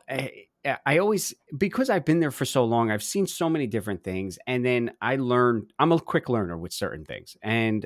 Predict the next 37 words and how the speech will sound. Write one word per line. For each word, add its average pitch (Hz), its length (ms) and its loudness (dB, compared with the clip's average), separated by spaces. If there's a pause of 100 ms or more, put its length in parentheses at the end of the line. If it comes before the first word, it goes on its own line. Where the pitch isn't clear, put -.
(140)
I 110 80 0
see 139 220 -2
some 135 200 0
of 127 80 2
the 123 120 4
other 117 140 0
guys 104 280 0
doing 175 240 4
something 143 340 -4
and, 131 140 -2
and 131 260 2
maybe 139 300 0
I'll 123 140 4
be 120 160 2
like, 98 260 0
you 123 80 2
know, 101 260 0 (120)
maybe, 180 420 -2 (560)
like, 202 180 0
let 226 120 2
me 302 100 4
look 220 240 4
at 80 180 2
it. 64 60 -8
What, 113 300 2
maybe 160 500 2
I 135 100 2
could 135 180 -2
help 120 280 -4
figure 101 300 0
it 101 60 2
out. 131 260 2 (340)
And 131 100 2
now 135 420 2 (200)
three 147 160 2
hours 117 260 4
later, 123 380 4